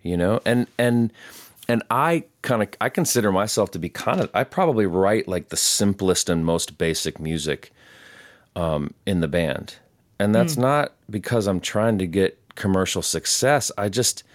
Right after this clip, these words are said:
Speaker 1: part of it is also just, like, an, an it's like economics of ideas. There's only so many cool things that I'm gonna think of. And once I latch onto something, if I've got a hook, then,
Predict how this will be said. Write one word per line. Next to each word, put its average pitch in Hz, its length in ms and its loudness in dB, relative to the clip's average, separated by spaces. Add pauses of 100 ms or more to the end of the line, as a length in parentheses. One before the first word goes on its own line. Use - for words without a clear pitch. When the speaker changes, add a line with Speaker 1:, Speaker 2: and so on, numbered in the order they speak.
(280)
Speaker 1:
part 165 180 2
of 180 80 0
it 117 80 2
is 98 100 0
also 104 260 0
just, 92 200 -2
like, 92 160 0
an, 87 120 -2 (140)
an 87 180 -2 (600)
it's 101 160 0
like 117 200 0
economics 113 680 0
of 87 140 0
ideas. 85 880 -2
There's 95 220 0
only 127 180 2
so 104 320 2
many 98 320 2 (800)
cool 107 380 2
things 110 360 0
that 85 120 2
I'm 85 140 0
gonna 82 180 0
think 139 320 -2
of. 80 220 0
And 82 180 0
once 120 300 0
I 131 100 2
latch 98 420 0
onto 107 280 2
something, 90 440 0
if 87 140 0
I've 101 140 0
got 120 240 0
a 120 40 2
hook, 135 580 -2
then, 95 320 0